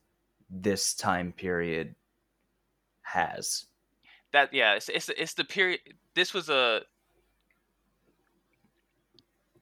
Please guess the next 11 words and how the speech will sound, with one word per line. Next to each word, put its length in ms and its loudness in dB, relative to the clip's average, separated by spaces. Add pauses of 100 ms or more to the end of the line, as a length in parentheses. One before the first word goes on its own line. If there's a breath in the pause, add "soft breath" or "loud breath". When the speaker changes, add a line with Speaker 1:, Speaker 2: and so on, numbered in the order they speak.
(300)
Speaker 2:
a 80 -4
very, 640 6 (800)
uh, 360 0 (2500 loud breath)
the 120 4
views 400 0
at 120 4
the 80 -2
time 500 4 (1200)
were 160 2
very 260 6
clear, 400 -8